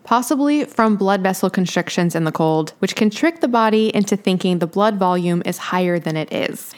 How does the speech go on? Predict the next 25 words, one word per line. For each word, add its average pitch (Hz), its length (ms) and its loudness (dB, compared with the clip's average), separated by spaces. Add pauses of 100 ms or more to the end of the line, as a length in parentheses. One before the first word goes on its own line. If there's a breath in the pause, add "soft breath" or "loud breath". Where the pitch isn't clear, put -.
In 254 120 2
other 302 200 2
words, 247 440 0 (200)
it's 254 160 0
cold 202 260 4
out 180 180 2
there. 165 360 2 (220)
You 247 140 2
probably 185 420 2
need 165 180 2
hydration. 165 640 0 (240 loud breath)
And 226 140 4
electrolytes 247 600 2
are 220 120 2
so 226 440 2
key 240 420 0 (120)
for 233 200 2
all 220 260 2
of 233 80 -2
these 240 160 0
cellular 196 400 0
processes 190 600 -2
in 170 140 -2
your 160 100 -2
body, 214 480 2